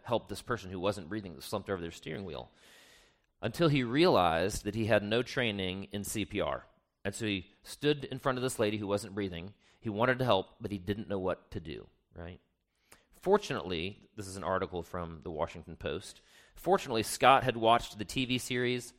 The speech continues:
The Office. I don't know if you can see there on the right, but that is Michael Scott doing chest compressions on a dummy. Especially an episode called Stress Relief.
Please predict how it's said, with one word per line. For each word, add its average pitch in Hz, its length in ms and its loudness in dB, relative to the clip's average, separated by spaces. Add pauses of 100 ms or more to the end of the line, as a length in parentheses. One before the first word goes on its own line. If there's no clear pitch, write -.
(420)
The 107 160 0
Office. - 640 2 (800)
I 123 200 6
don't 147 120 2
know 156 60 4
if 147 40 6
you 143 80 2
can 135 60 -4
see 139 100 -2
there 135 120 6
on 127 60 4
the 120 80 4
right, 117 200 8
but 113 60 2
that 123 120 8
is 123 100 0
Michael 123 320 6
Scott 117 380 8
doing 113 160 0
chest 120 300 2
compressions 107 420 2
on 110 80 0
a 110 60 -2
dummy. 92 340 -4 (1160)
Especially 170 600 6
an 127 100 6
episode 135 480 6
called 117 200 4
Stress - 380 0
Relief. 104 460 -2